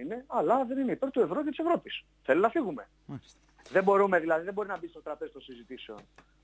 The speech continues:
Speaker 1: Οπότε δεν μιλάμε για τα άκρα. Μιλάμε αυτή τη στιγμή για τα κόμματα που είναι τουλάχιστον έξι μέσα στη Βουλή και μπορούν να συγκεντρώσουν πάνω από διακόσιους βουλευτές,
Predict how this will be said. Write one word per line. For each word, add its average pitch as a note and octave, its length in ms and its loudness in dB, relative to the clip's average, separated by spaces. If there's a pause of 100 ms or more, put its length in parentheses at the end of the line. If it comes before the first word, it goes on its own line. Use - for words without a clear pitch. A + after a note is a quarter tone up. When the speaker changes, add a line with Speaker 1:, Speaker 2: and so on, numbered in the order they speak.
(440)
Speaker 1:
Οπότε A3 360 -2
δεν A3+ 160 2
μιλάμε A#3+ 300 4
για F#3+ 140 0
τα F3 160 2
άκρα. A#2+ 320 -6 (460)
Μιλάμε B3+ 280 -6
αυτή A#3+ 180 -14
τη G#3+ 80 -14
στιγμή G#3+ 240 -10
για G#3+ 100 -6
τα F#3+ 100 -8
κόμματα G3+ 360 -6
που G3+ 160 -10
είναι G#3+ 280 -6
τουλάχιστον A#3+ 520 -2
έξι D3 360 -8 (400)
μέσα E3+ 540 -2 (260)
στη - 180 -10
Βουλή D#3 460 -2 (320)
και F3 120 2
μπορούν F#3+ 480 2 (220)
να D3+ 260 -6
συγκεντρώσουν D#3+ 600 -4 (100)
πάνω C#4 260 4
από A#3 120 0
διακόσιους G#3 420 -4
βουλευτές, G3 520 -6